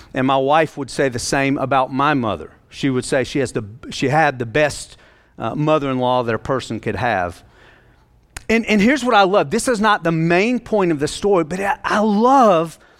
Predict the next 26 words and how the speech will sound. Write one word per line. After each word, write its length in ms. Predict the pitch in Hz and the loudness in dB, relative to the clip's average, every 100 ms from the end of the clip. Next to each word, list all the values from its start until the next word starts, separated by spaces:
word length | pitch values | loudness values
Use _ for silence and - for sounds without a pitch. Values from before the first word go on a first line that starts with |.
| - | -4
this 180 | 175 - | -2 0
little 160 | 180 | 0
side 560 | 170 - 214 220 214 165 | -2 -2 0 2 0 0
part 360 | 185 175 - - | 2 2 2 -2
that 140 | 170 - - _ _ - | -4 -6 -20 _ _ -2
Naomi 520 | 185 214 254 285 240 | 2 4 4 4 4
and 180 | 180 208 | 2 2
Ruth 340 | 233 - _ - - - - | 2 -2 _ -18 -16 -14 -6
seem 300 | - 269 269 | 0 2 2
to 80 | 202 | 2
have 160 | 190 | 0
a 60 | 156 | -2
great 440 | 120 151 240 240 | -4 0 2 2
relationship. 760 | 196 185 233 - 123 - 98 - - _ _ _ _ _ _ _ - 160 | 2 2 2 0 -4 -4 -6 -8 -20 _ _ _ _ _ _ _ -10 -2
Naomi 520 | 175 202 277 214 151 | 2 4 4 2 0
seems 440 | - 269 262 202 | 0 0 0 0
to 80 | 175 | -4
be 160 | 151 - | -4 -2
a 160 | 151 | -4
great 580 | 110 123 127 185 220 - | -4 -6 -2 0 0 -4
mother-in-law, 880 | 139 156 185 160 120 107 87 76 80 - _ _ _ _ _ _ _ - | -4 -2 0 0 0 -2 -4 -6 -10 -20 _ _ _ _ _ _ _ -6
casting 540 | 170 175 185 180 139 | -2 -2 -2 -2 -2
blessings 720 | 113 127 156 170 - 160 120 | -2 0 0 0 -2 -2 0
on 220 | 143 139 | 0 0
her 180 | 139 127 | -2 -4
daughters-in-law, 960 | 113 131 147 135 117 131 120 117 110 | -2 -2 0 -2 -4 -4 -2 0 -2